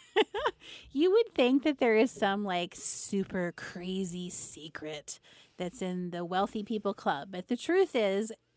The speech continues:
most of it is basic information that they, they have applied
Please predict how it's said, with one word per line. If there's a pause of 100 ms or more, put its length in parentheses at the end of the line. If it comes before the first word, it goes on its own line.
most
of
it
is (180)
basic
information (480)
that
they, (200)
they
have
applied